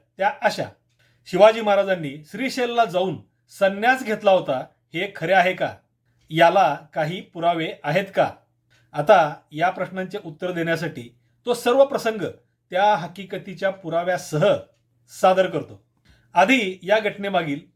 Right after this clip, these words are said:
पार्श्वभूमी सांगतो. राजधानी रायगडावर राजाभिषेक संपन्न झाल्यानंतर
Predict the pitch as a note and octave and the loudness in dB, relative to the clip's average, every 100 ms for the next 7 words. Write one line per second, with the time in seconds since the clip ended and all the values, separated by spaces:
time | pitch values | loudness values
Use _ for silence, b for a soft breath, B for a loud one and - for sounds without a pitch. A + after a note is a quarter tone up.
0 | - F#3+ F#3+ G#3 F#3 F#3+ F#3+ D#3 D3 G#2 | -2 0 0 -4 -4 -2 -2 -2 -6 -18
1 | _ _ _ _ _ - E3+ F3+ F#3+ A3+ | _ _ _ _ _ 0 4 4 4 2
2 | A#3 G3+ F3+ G3 G3 D#3 D3 - D#3 D#3+ | 4 2 4 2 2 0 -4 -6 -2 0
3 | E3 G3 F#3+ G3 F#3+ F3 D#3 F#3 F#3+ E3+ | 0 0 -2 -8 -8 -10 -4 -2 0 0
4 | D#3+ F3+ E3 D3+ D3+ F#3+ - | 0 0 -2 -4 0 2 2